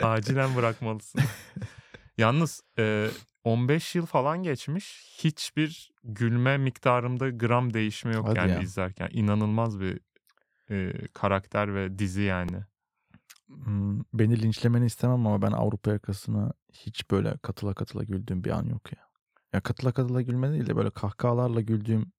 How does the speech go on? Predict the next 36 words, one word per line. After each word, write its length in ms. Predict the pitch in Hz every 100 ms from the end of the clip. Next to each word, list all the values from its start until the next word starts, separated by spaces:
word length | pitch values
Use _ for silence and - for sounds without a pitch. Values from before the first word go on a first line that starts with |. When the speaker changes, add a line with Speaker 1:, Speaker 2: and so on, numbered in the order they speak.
| _
Speaker 2:
bir 240 | - 101 104
an 160 | 98 - _ _
hiç 100 | -
olmadı 300 | 104 95 -
Avrupa 260 | - - -
Yakası'nda. 360 | - - _ -
Speaker 1:
Ben 260 | 110 113 123
özellikle 460 | 110 117 123 123
Burhan 280 | 113 113 117
Altıntop 480 | 113 110 - 117 -
karakterine 720 | 110 104 - 107 107 110 110
çok 200 | - 113
Speaker 2:
Hı. 40 | 95
Speaker 1:
gülüyordum. 500 | 101 98 95 120 143 -
Speaker 2:
Hı. 40 |
Speaker 1:
Ee, 480 | 101 98 98 98 107
şeyde, 540 | - 101 98 110 110 - -
yurttayken 760 | 113 107 - 113 113 - 123 143 _ _ _ -
o 80 | 104
zaman 440 | 107 104 107 104 _ _ _ _ _ _ _ _ -
yani 300 | 113 101 101 110
her 220 | - 117
hafta 280 | 117 - 123
çıkıyordu 480 | - - 131 127
ve 120 | 123 110
Burhan 300 | 110 117 110
Altıntop 540 | 110 - 123 127 -
karakterinin, 580 | 120 113 120 120 135 - -
e, 300 | 101 98 95 - - -
en 180 | 120 117
tepe 420 | - - - 139
noktası 480 | 127 117 - 110 -
olduğu, 520 | 113 107 110 113 110
e, 320 | - _ - 101
Speaker 2:
Hı. 300 | 104 95 92
Speaker 1:
bölümlerdi. 680 | 98 98 98 95 95 139